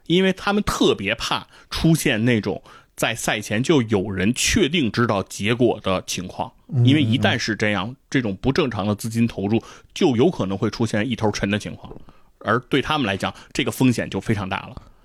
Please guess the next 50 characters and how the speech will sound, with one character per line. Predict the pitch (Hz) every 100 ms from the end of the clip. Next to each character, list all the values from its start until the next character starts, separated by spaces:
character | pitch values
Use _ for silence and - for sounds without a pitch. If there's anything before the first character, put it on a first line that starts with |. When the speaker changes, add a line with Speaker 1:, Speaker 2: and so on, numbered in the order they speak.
| _
Speaker 2:
明 | 117 110
白。 |
Speaker 1:
对， | 110 110
再 | 208 165
比 | 113 95
如 | 98
说 | 101 110
两 | 107 98
千 | 165 156
零 | 143
四 | 156 147
年， | 117 135
当 | 156 156
时 | - 127
欧 | 139
洲 | 139 143
杯 | 143 147 160 - -
有 | - 101 147
一 |
场 | 139 143
比 | 139 87
赛， | - 117 87 - - -
它 | 143
的 | 135 120
小 | - 123 156
组 | 123
赛 | 113
当 | 131
时 | 151 127
的 | 156
这 | 147
个 | 147
晋 | 139 113
级 | 143
规 | 160 175
则 | 110
啊， | 101
非 | - 139
常 | 135
奇 | - 110
怪， | 127 120 - _ -
奇 | - 139
怪 | 156
到 | 151 123
什 | 123
么 |
程 | 156 107
度 | 107
呢？ | 98
说 | 113